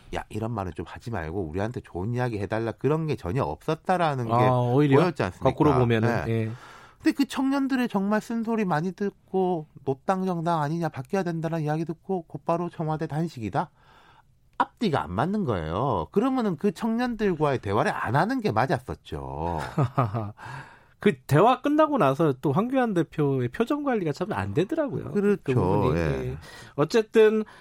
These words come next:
Speaker 2: 단식에 들어갈 때까지의 과정들을 보면은 뭔가 이렇게 물 흐르듯이 흐르는 게 아니라
Speaker 1: 그렇죠.
Speaker 2: 삐걱삐걱 대면서 갔다.
Speaker 1: 그러니까 제가 말씀드린 것은 황 대표가 내건, 뭐, 의제들이 잘못됐다가 아니라, 그건
Speaker 2: 네.
Speaker 1: 보수 진영 내에선 이야기할 수 있는 의제들인데,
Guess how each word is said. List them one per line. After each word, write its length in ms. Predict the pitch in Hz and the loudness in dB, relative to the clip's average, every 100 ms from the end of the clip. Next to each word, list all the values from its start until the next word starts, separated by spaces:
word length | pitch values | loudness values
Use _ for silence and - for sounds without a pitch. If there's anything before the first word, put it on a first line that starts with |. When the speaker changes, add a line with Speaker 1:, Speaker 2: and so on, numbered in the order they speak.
| - - - | -20 -20 -2
Speaker 2:
단식에 720 | 151 170 202 - 220 208 233 - - | 4 4 4 0 -2 2 0 0 6
들어갈 560 | 180 240 254 247 233 | 6 8 6 6 4
때까지의 840 | 233 220 - 208 190 - 196 196 196 | 0 0 4 4 2 2 4 4 2
과정들을 840 | - 139 147 190 185 185 180 185 185 | 0 0 4 4 4 4 6 4 4
보면은 600 | 170 151 143 175 240 262 _ | 2 2 2 2 0 -6 _
뭔가 360 | - 170 208 208 | -12 -8 -2 -2
이렇게 360 | 190 - 190 - | 0 2 0 0
물 280 | - 151 220 | 0 4 6
흐르듯이 400 | 220 233 202 - | 4 2 -2 0
흐르는 280 | 202 233 226 | 2 2 2
게 100 | 208 | 2
아니라 320 | 147 131 180 | 2 2 2
Speaker 1:
그렇죠. 400 | 214 180 - 92 | 2 0 -2 -4
Speaker 2:
삐걱삐걱 500 | 80 196 - - 220 | -2 -4 -2 0 2
대면서 300 | - 165 170 | 4 2 2
갔다. 320 | - 113 - 127 | 0 0 2 2
Speaker 1:
그러니까 260 | 156 180 | 2 0
제가 240 | 185 190 226 | 0 0 2
말씀드린 580 | 165 131 165 151 156 | 0 0 -4 -2 -2
것은 420 | 143 117 180 185 139 | -2 0 0 0 0
황 180 | 247 262 | -2 -2
대표가 380 | 208 139 131 | -2 0 0
내건, 600 | 85 82 98 104 190 220 | 0 0 0 2 2 2
뭐, 300 | 175 143 95 | 2 2 2
의제들이 460 | 98 104 156 220 262 | 2 2 2 4 0
잘못됐다가 640 | - 82 101 - 165 98 76 | -2 -4 -4 -4 -4 -2 -2
아니라, 220 | 87 131 | -2 -2
그건 160 | 196 | -4
Speaker 2:
네. 200 | 208 - | -2 -2
Speaker 1:
보수 120 | - 233 | 0 0
진영 340 | 214 226 262 | 0 0 0
내에선 320 | 165 117 196 | 0 0 -2
이야기할 480 | 107 87 139 170 262 | 0 0 0 -2 -4
수 120 | - | -4
있는 260 | 104 135 175 | -4 -2 -2
의제들인데, 800 | 80 80 139 151 127 123 110 | -2 0 0 2 4 4 2